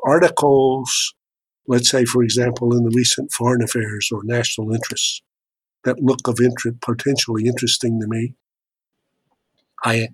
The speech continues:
give 'em first to a research assistant, and I ask, I, I, the assignment is simply called adds, A D D S, question mark. And the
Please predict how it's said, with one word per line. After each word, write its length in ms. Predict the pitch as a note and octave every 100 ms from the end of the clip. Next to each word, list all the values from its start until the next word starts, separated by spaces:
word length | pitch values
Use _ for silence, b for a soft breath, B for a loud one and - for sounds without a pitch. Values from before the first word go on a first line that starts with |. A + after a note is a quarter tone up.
| _ _ _ _ _ _ - B2+
give 180 | C3
'em 120 | C3 A#2+
first 400 | B2 A#2+ - -
to 220 | A#2 A2+
a 80 | G#2+
research 400 | C3+ B2 A#2+ -
assistant, 560 | A2+ A2+ - - B2+
and 140 | A2+ A2
I 240 | A2+ A#2+ _ _ _ _ -
ask, 340 | C3 B2 - _ -
I, 100 | G#2+ G#2+ B2
I, 60 | A#2+ -
the 280 | B2 A#2 A#2+
assignment 520 | - - C#3 C3+ A#2
is 200 | A2 -
simply 400 | - A#2+ A#2+ A#2
called 380 | A2+ - A2+ A2 - _ _ -
adds, 600 | D3+ C#3 G#2+ G2 - - _ -
A 120 | B2
D 160 | B2 B2+
D 240 | B2 A#2+
S, 240 | A#2+ -
question 420 | - B2 A2+ - G#2
mark. 220 | G#2 - _ _ _ _ _ _ _ _ -
And 380 | A#2 A2+ G#2+ G#2+
the 180 | G#2